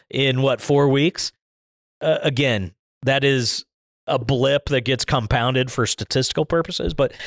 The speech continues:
I don't know. Those are the things that I go to when people ask me, "Trey, why are you so irrationally optimistic about this team?" I mean, I'm irrationally optimistic because I'm just around these guys every day.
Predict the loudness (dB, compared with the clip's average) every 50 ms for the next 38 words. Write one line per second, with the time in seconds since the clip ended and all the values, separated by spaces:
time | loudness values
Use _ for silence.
0 | -14 -12 -6 -2 2 2 2 2 2 2 2 2 4 2 4 4 2 2 2 0
1 | 0 0 0 0 2 2 2 2 2 2 2 2 2 2 2 2 2 2 2 0
2 | 0 -2 0 2 2 2 2 2 0 0 0 -2 -2 -4 -6 -8 -4 0 2 2
3 | 4 4 4 2 2 2 2 0 0 0 0 2 2 4 4 4 2 2 0 -2
4 | -2 _ -2 0 2 2 2 0 0 0 0 0 0 0 2 2 2 2 2 2
5 | 0 -2 -4 _ _ _ _ _ _ _ -4 -2 -2 -2 0 -2 -2 0 2 2
6 | 2 0 0 0 -2 -2 0 -2 0 0 0 0 0 0 -2 -2 -2 -4 -2 -2
7 | -2 0 -2 -2 -4 -6 -8 _ _ _ _ _ _ _ _ _ _ _ _ -2
8 | 0 0 2 2 2 2 2 4 4 4 4 2 0 0 0 2 2 2 2 0
9 | 0 0 0 -2 0 -2 -4 -4 -2 -4 -6 0 2 2 4 4 4 2 0 -2
10 | -4 -8 -14 _ _ _ _ _ _ _ _ _ _ _ _ _ _ -4 -2 -2
11 | 0 -2 -2 0 0 0 0 0 0 0 0 2 0 0 2 2 2 2 2 2
12 | 2 2 2 2 2 2 2 4 4 4 2 2 0 -4